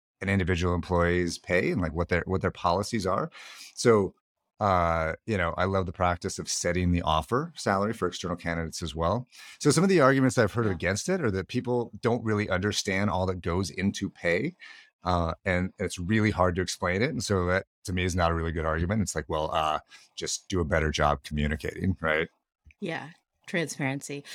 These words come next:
Speaker 2: You know, I have a question for you, Rob, about this. You said, you had mentioned, like, there's not a negative, but the only negative drawback I could see is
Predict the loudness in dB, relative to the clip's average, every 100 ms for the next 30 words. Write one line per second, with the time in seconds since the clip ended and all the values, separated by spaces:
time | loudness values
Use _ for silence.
0 | -12 -10 -4 4 6 6 4 2 2 -6
1 | -2 0 4 4 4 -2 -2 -6 -8 -14
2 | _ 0 0 4 2 4 2 4 4 2
3 | 2 -2 0 0 0 0 2 2 2 2
4 | -2 -4 -4 0 2 4 4 2 0 -4
5 | -10 _ _ _ _ 0 2 2 0 -2
6 | -6 -8 -8 -4 -4 -2 -4 -4 -4 -2
7 | -4